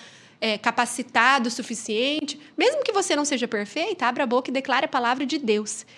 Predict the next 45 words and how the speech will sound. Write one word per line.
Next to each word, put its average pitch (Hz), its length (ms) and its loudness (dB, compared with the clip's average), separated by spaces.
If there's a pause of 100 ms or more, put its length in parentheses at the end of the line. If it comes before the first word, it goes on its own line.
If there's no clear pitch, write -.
(140)
que 233 80 0
é - 20 2
mais 226 400 2
poderosa 240 560 0
do 240 100 -4
que 233 120 -4
a - 20 -2
sua 254 180 -2
própria 277 300 0
palavra, 180 440 -2 (280)
que - 80 -2
é 214 60 2
mais 277 240 2
poderosa 254 480 0
do 240 80 -2
que 247 100 -6
o 233 40 -8
seu 277 180 2
próprio 285 380 4
exemplo, 185 440 -4
né? 214 160 -2 (1000)
Então, 214 160 0
é, 220 100 -2 (100)
nós 226 180 2
temos 247 160 0
que - 60 -12
ser 240 120 2
mães 233 180 0
que 240 80 -8
declaram 247 320 2
a 240 40 -2
palavra 233 280 2
de 240 120 -6
Deus 208 200 -2
também 214 260 -6 (340)
sobre 226 200 2
a 226 40 4
vida 214 200 -2
dos 233 220 -2
filhos, 190 260 -4
que 277 120 -2
isso 269 100 -4
tem 294 120 2
poder 269 320 0
demais. 247 280 0